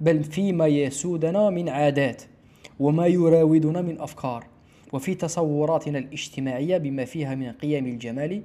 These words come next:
والأخلاق، وما فيها أيضًا من نقائص تعتري كل شعب نائم. وبدلًا من أن تكون البلاد ورشة للعمل المثمر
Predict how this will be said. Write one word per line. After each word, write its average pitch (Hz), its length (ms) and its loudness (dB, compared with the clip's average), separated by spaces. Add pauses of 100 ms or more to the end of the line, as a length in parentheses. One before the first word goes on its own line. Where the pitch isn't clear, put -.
والأخلاق، 135 600 -8 (420)
وما 180 240 0
فيها 156 380 0
أيضًا 180 280 -2 (120)
من 170 180 -4
نقائص 180 720 -6
تعتري 165 500 -6
كل 151 320 -6
شعب 147 380 -8 (640)
نائم. 123 380 -6 (800)
وبدلًا 196 500 6
من 151 240 0
أن 160 120 -6
تكون 156 320 -4
البلاد 143 500 2
ورشة 165 400 2
للعمل 156 500 2
المثمر 139 560 -2